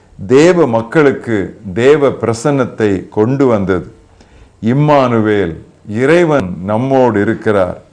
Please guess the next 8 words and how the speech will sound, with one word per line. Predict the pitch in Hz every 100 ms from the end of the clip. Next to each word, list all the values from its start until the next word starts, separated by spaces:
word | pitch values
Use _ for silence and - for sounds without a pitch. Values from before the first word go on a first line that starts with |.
| _ _ _ _ _ _
இதை | 117 117 120 117
எபிரேயர் | 127 147 139 127 95 -
பதிமூன்றாம் | 107 110 117 139 135 123
அத்தியாயம் | 113 - 123 120 113 107 90 - - _
ஆறாம் | 101 123 139 127
வசனத்திலே | 113 110 113 113 107 107
நாம் | 101 98
வாசிக்கிறோம். | 107 110 110 120 123 143 190